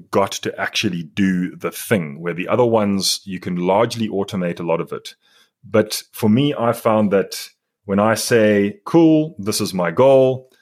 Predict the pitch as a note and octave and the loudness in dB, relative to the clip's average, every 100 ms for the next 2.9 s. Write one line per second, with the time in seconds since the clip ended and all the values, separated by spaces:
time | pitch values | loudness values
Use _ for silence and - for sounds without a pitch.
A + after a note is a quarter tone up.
0 | _ _ G2+ G2+ G#2+ G#2 G2+ G2 - G#2+ | _ _ -8 -2 0 2 0 0 -4 0
1 | F#2+ F#2 F2+ - _ _ - C3 - A#2 | 0 0 -2 -8 _ _ -4 -2 2 4
2 | G#2+ - G2 F#2+ F2 F2 F2 - - | 2 2 0 0 0 -2 -2 -6 -14